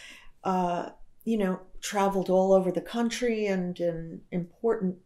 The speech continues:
many important film venues. It's a feature film called Dawson City Frozen Time. It's absolutely magnificent.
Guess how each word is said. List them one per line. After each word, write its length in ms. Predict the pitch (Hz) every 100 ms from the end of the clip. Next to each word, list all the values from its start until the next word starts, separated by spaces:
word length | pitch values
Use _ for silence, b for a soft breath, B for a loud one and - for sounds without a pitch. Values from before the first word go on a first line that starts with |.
| -
many 360 | 202 240 240
important 460 | 190 175 190 - 170
film 340 | - 185 180
venues. 500 | 180 175 170 170 170 180
It's 160 | 175
a 40 | 180
feature 420 | - 208 202 214
film 380 | 214 196 190 185
called 360 | 202 180 175 - B B B B
Dawson 540 | 190 190 190 - 185
City 420 | 180 - 202 190 180
Frozen 680 | - 190 180 175 185 175
Time. 560 | 175 196 185 185 208 214
It's 220 | 185 185 -
absolutely 840 | 196 196 196 - 202 185 175 180 175
magnificent. 880 | 165 160 - 165 165 - 165 170